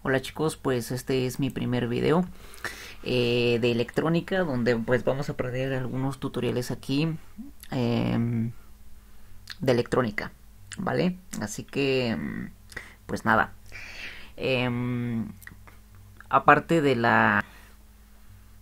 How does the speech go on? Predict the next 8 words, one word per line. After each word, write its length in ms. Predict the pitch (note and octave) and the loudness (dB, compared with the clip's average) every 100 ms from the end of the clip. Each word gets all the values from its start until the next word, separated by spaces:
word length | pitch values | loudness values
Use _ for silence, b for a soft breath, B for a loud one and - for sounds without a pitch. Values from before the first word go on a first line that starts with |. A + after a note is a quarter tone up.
| - - - - | -20 -20 -18 -4
de 180 | C#3 C3+ | 4 6
la 180 | A#2 | 4
carrera 420 | - A2 B2 C3 C3 | 2 -2 2 0 0
que 100 | B2+ | -4
tengo 320 | B2+ C3 B2+ | -2 2 2
de 60 | |
medicina, 580 | A#2+ B2 C#3+ E3+ D3 C#3 | 2 2 2 2 2 0
también, 640 | - A#2 A#2 A#2 A#2 A#2 | 0 0 2 2 0 0